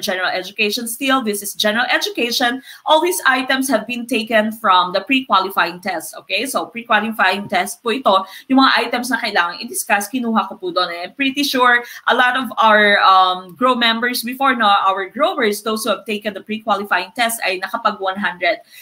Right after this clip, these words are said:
in this general education because, of course, uh, this has already been in your pre-qualifying test. Maraming salamat, Ma'am Joy Dairit. Si Ma'am Joy, kahit, uh, wala pang supporter, no, consistent na may pakape.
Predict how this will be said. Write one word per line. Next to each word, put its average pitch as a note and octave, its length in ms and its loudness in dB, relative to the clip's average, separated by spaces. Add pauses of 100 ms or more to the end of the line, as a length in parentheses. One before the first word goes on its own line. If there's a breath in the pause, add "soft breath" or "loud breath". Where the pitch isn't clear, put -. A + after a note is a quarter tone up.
(160 loud breath)
in G#3+ 80 2
this A#3 240 -2
general F#3+ 320 2
education F3 640 -4
because, G#3 160 -8
of G3+ 160 -10
course, A3+ 480 2 (320 soft breath)
uh, F#3 320 4
this C#4 240 0
has - 80 -6
already G#3+ 320 4
been G3+ 240 -6
in G3 80 -10
your F3+ 240 -6
pre-qualifying F#3 720 -4
test. E3 240 -4
Maraming B3 400 2
salamat, D#4+ 480 2
Ma'am C#4+ 160 0
Joy C#4 160 4
Dairit. D#4+ 640 4 (320 soft breath)
Si - 160 -6
Ma'am B3 240 0
Joy, C#4 240 2
kahit, A#3 480 0
uh, G3+ 240 6
wala G#3 240 2
pang G#3+ 240 0
supporter, A3+ 720 0
no, G3 160 0
consistent G#3+ 560 -4
na G#3 80 -8
may F#3+ 240 -8
pakape. - 560 -8